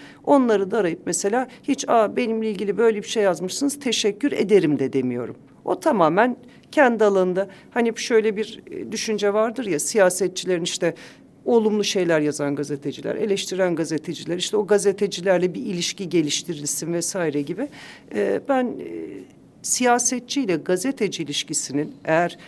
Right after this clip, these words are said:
ne yazarsa yazsın, olumlu ya da olumsuz, belirli bir mesafede olması gerektiğine inananlardanım.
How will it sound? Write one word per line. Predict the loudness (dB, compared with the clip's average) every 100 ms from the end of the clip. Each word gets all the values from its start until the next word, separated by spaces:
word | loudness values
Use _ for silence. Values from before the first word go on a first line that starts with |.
| -20 -20 -6
ne | 2 4
yazarsa | 4 2 2 0 0 -2
yazsın, | -2 -4 -2
olumlu | 0 0 0 0
ya | -2
da | 0
olumsuz, | -2 -4 -6 -8 -8 -20 -20 -2
belirli | 0 2 0 0
bir | 0
mesafede | 0 0 -2 -2 -4 -2
olması | 0 2 0 -4
gerektiğine | -2 -2 -2 -6 -2 -2
inananlardanım. | 0 0 0 0 0 -2 -4 -4